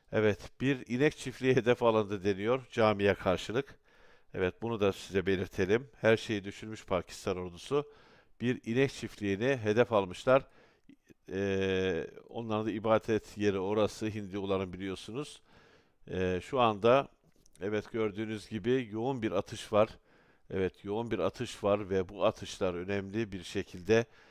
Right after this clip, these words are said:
e, yerlerini buluyor. Pakistan dersini iyi çalışmış gerçekten. E,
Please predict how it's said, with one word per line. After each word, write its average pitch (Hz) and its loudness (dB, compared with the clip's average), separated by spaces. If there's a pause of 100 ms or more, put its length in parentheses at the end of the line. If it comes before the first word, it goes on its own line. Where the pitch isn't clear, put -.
(220)
e, 87 -2
yerlerini 95 2
buluyor. 95 -8
Pakistan 98 -2
dersini 98 0
iyi 101 -4
çalışmış - -6
gerçekten. 98 -2 (580)
E, 85 -6